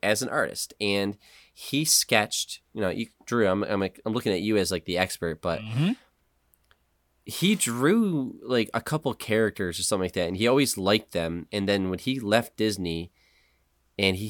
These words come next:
Speaker 1: had success with Beetlejuice, he went back to his Jack Skellington kind of drawings, and he kind of says,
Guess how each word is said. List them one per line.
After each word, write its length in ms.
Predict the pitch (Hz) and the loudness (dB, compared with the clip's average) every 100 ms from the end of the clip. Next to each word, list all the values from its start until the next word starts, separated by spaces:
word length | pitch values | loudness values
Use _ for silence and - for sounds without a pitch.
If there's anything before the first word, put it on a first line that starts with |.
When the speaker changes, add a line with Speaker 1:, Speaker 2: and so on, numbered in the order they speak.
| 110 | 2
Speaker 1:
had 120 | 107 | 2
success 540 | - - - 120 120 - | 2 0 2 2 2 -2
with 220 | 85 - | -8 -2
Beetlejuice, 760 | 127 151 107 - 92 92 - - | 0 2 0 0 -2 -4 -8 -6
he 180 | 120 | -4
went 260 | 120 127 113 | 0 0 4
back 240 | 117 117 - | 4 4 0
to 140 | 107 | -2
his 420 | 98 95 87 - _ _ - | 0 -2 -2 -6 _ _ 0
Jack 260 | 113 98 | 0 0
Skellington 540 | - 123 113 110 92 87 | -2 0 0 0 -4 -4
kind 200 | 98 90 | -4 -4
of 180 | 82 - _ - | -6 -10 _ -2
drawings, 540 | 107 104 95 85 85 | 2 4 2 -2 -6
and 160 | - 98 | -4 -2
he 120 | 95 | -2
kind 200 | - 98 | -2 -2
of 60 | |
says, 420 | - 104 95 - | -2 -2 -4 -8